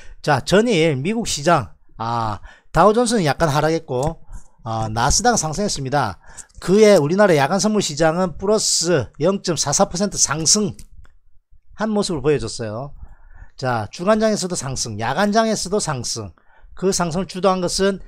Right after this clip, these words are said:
외국인의 제법 큰 규모인 플러스 천육백삼십이 계약으로 선물 매수로, 아,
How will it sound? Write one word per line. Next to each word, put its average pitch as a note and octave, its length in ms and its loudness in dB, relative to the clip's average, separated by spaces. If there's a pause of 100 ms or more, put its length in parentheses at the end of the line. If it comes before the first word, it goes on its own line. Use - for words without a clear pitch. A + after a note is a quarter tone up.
(160)
외국인의 D#3+ 500 -2
제법 F#3+ 280 -2
큰 G3+ 180 -4
규모인 F3+ 400 -4
플러스 F#3+ 640 -2 (200)
천육백삼십이 G#3 920 -2
계약으로 D3+ 520 -2
선물 F3+ 260 -8
매수로, E3+ 720 -2 (400)
아, G#2+ 420 -4